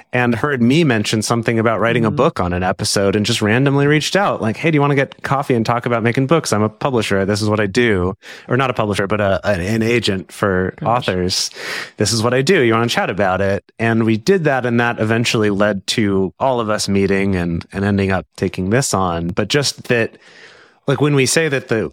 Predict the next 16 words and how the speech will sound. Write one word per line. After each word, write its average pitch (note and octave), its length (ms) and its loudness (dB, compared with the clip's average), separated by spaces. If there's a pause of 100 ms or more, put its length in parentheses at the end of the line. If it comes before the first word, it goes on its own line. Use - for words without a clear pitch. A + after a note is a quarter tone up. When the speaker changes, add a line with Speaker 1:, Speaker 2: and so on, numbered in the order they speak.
Speaker 1:
none A#2+ 320 0
of A#2 60 0
this A#2 160 0
would A2 80 0
be G#2+ 80 2
possible A2 460 0
without G2+ 320 -2
the F#2+ 80 -4
community, G2+ 840 -2
that's A2+ 200 -2
both B2 260 -2
on A2 140 -2
the F#2 80 0
macro A#2+ 480 0
scale F3+ 680 0
of A#2+ 380 0